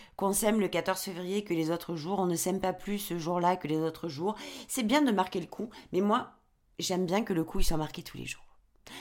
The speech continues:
Donc, euh, voilà pourquoi je ne suis pas du tout fan de la Saint-Valentin comme des autres fêtes qui sont déjà prédictibles, programmées, euh, sans surprise. Pour moi, l'amour, il se fête tous les jours.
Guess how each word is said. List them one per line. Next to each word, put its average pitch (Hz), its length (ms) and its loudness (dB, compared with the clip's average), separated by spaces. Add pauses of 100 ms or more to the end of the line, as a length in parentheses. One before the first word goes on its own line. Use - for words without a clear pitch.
(240)
Donc, 294 500 4
euh, 190 220 4
voilà 233 320 6
pourquoi 240 380 -4
je 214 100 0
ne 220 60 2
suis - 160 -4
pas 247 180 2
du 190 320 -2
tout 226 140 -8
fan 220 420 2
de 160 140 -2
la 156 120 0
Saint-Valentin 185 640 0
comme 214 240 2
des 185 160 0
autres 190 220 -6
fêtes 202 320 -6
qui 156 100 -12
sont 196 200 -2
déjà 190 300 4 (400)
prédictibles, 185 920 2
programmées, 196 880 2 (520)
euh, 165 120 -2
sans 247 220 0
surprise. 208 600 -2 (140)
Pour 175 140 -4
moi, 190 260 6
l'amour, 196 560 4 (680)
il 196 80 -4
se - 120 -2
fête 214 380 -2 (100)
tous 240 140 -2
les 185 160 2
jours. 156 340 6